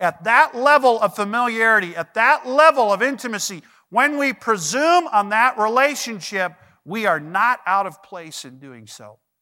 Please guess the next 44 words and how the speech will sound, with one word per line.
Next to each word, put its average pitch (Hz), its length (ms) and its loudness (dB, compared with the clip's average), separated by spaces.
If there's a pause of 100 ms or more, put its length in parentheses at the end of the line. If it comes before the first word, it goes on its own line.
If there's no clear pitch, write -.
(1500)
I-, 170 120 -12
in 175 160 -10
other 196 180 0
words, 170 220 -4 (320)
Jesus 208 460 -8
is 208 140 -10
saying, 156 480 -8 (240)
when 151 180 -10
you 202 140 -8
come 240 340 -2
this 202 220 -6
way, 160 300 -4
you 143 220 -10
don't 226 200 -4
need 196 220 -12
to 175 60 -10
worry 165 400 -4
about 139 280 -8
whether 170 240 -10
this 151 220 -16
is 127 120 -18
appropriate 139 640 -14
or 120 60 -16
not. 117 300 -16
It 170 140 -10
is 143 140 -14
entirely 180 680 -6
appropriate 156 720 -10 (300)
for 151 160 -14
you 147 240 -12
to 240 100 -8
talk 180 360 -2
to 151 100 -14
God 165 400 0
this 151 180 -10
way 147 180 -10
like 127 240 -8
I 165 140 0
talk 190 320 -4
to 180 80 -16
him 175 260 -8 (220)
because 139 380 -10
he's 120 260 -18
your 160 420 -8